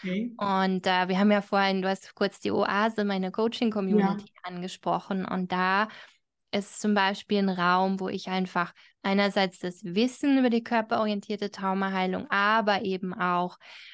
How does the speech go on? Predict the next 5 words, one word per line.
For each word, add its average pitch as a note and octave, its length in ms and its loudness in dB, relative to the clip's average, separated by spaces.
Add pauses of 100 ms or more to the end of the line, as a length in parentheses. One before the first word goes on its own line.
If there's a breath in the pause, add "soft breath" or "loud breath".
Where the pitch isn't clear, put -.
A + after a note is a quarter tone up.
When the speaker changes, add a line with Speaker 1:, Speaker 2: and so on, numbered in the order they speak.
Speaker 2:
äh, E3+ 460 -2
Übungen, G3+ 960 4
äh, E3+ 580 0
weitergebe, F#3+ 1160 0 (1080)
die A3+ 460 2